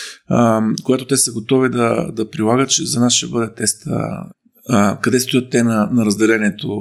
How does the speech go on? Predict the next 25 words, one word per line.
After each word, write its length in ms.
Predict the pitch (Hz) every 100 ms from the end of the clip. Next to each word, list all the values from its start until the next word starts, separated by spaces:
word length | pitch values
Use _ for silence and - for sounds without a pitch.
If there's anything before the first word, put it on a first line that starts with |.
| 107 - - -
по 60 | 113
отношение 320 | 117 120 117
на, 180 | 110 101
на 220 | 120 101
реалното 420 | 110 139 123 123
разделение 540 | 101 98 98 78 - _ - - -
между 260 | 123 107 107
статукво 600 | - - 113 - - 104
и 180 | 101 101
промяна. 460 | - 98 92 90 - _ - - - - -
И 120 | 104
това 200 | - 127
разделя-, 460 | 131 131 107 113 -
раз-, 580 | 104 90 - 104 - 110
реално 320 | 120 135 127
разделение, 440 | 117 110 131 139
за 80 | 117
съжаление, 440 | - 101 - 120
аз 140 | 127 123
не 60 |
мога 220 | 120 117 113
да 100 | -
кажа, 220 | 107 98
че 160 | -
минава 540 | 110 - 107 104 98